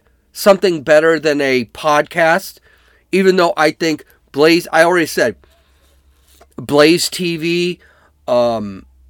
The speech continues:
Blaze T V, uh, uh, Daily Wire.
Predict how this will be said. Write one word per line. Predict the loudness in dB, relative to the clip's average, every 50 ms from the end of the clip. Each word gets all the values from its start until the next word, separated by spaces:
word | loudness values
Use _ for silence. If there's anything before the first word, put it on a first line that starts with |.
| _ _ _ _ _
Blaze | -10 -2 0 2 2 2 0 -2 -6
T | -8 -8 -8 -6 -6 -6
V, | -6 -6 -6 -4 -4 -6 -8 -10 _ _ _ _ _ _ _ _ -20
uh, | -20 -20 -20 -20 _ _ _ -14 -14
uh, | -12 -12 -12 -8
Daily | -2 2 4 4 4 4 2 0
Wire. | 0 0 2 4 4 4 4 2 0 0